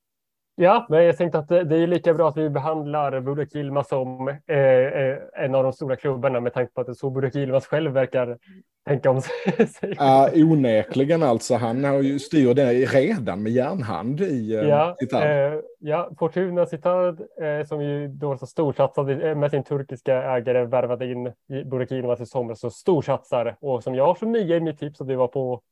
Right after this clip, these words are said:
Speaker 1: en nedflyttningsplats. Eh, de, eh, har ju in-, inledde ju med tre raka förluster de tre första omgångarna i ligan och sparkade sen tränaren Hosh Ulte.
Speaker 2: Ja, så långt var
Speaker 1: Och
Speaker 2: det tålamodet.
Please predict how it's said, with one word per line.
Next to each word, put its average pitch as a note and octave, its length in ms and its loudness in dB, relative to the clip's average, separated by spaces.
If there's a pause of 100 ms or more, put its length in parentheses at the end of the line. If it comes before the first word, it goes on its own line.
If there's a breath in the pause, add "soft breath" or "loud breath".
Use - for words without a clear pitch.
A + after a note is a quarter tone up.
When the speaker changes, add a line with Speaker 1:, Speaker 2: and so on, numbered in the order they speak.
Speaker 1:
en D3 80 -8
nedflyttningsplats. B2 680 -8 (680 loud breath)
Eh, C#3 520 4
de, D3+ 520 -2
eh, E3 380 -4
har D#3+ 120 -2
ju E3 280 -4
in-, E3+ 140 -6
inledde E3+ 360 -2
ju F3 60 -4
med D#3+ 160 -6
tre D#3 180 -4
raka C#3+ 280 -4
förluster D3 400 -6
de B2 100 -4
tre B2+ 180 -8
första B2+ 260 -8
omgångarna A#2 460 -4
i A#2 40 -2
ligan A#2+ 400 -4
och B2 180 -8
sparkade C#3+ 560 -6
sen A#2 260 -6
tränaren A#2 500 -6 (100)
Hosh A#2+ 220 -10
Ulte. A#2+ 500 -6 (280 soft breath)
Speaker 2:
Ja, A#2+ 100 -2
så C#3+ 120 0
långt C3+ 220 4
var C#3 80 4
Speaker 1:
Och B2 40 2
Speaker 2:
det A#2 100 2
tålamodet. A#2+ 560 -2